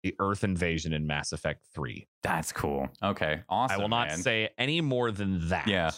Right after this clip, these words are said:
Speaker 2: yeah.
Speaker 1: It's, I mean, you can maybe infer, like, Reaper Relay. What, this has something to do with the
Speaker 2: Right.
Speaker 1: fucking Reaper? Well, maybe, but that's, that whole Mass Effect three is, well, the entire Mass Effect series is dealing
Speaker 2: Is,
Speaker 1: with the Reapers.
Speaker 2: yeah, leading up to that one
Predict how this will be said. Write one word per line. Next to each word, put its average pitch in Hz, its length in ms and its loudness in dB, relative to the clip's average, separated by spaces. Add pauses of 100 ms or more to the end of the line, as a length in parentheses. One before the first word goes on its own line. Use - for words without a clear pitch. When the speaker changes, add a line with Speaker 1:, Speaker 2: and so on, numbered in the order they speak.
(120)
Speaker 2:
yeah. 82 320 2
Speaker 1:
It's, - 340 -2
I 156 60 2
mean, 139 300 2 (220)
you 127 180 2
can 113 300 2
maybe 101 380 2
infer, 92 500 2
like, 78 280 -2
Reaper 87 400 0
Relay. 69 440 -2
What, 87 280 0
this 92 200 -4
has 95 140 0
something 113 220 2
to 87 60 4
do - 40 4
with 76 80 2
the 73 60 0
Speaker 2:
Right. 78 80 -4
Speaker 1:
fucking 95 300 0
Reaper? 110 440 0 (240)
Well, 113 160 0
maybe, 101 600 0 (280)
but 101 200 2 (240)
that's, - 400 0 (240)
that 101 220 0
whole 113 300 0
Mass 120 300 0
Effect 113 260 -2
three 120 320 2
is, 101 360 2 (220)
well, 139 240 2
the 156 160 2
entire 185 340 0
Mass 120 340 -2
Effect 104 260 0
series 101 420 2
is 82 100 -10
dealing 87 220 2
Speaker 2:
Is, 104 60 6
Speaker 1:
with 82 100 -2
the 85 80 0
Reapers. 117 220 -2
Speaker 2:
yeah, 101 100 4
leading 113 340 2
up 107 160 2
to 113 100 -2
that 90 260 2
one 90 580 4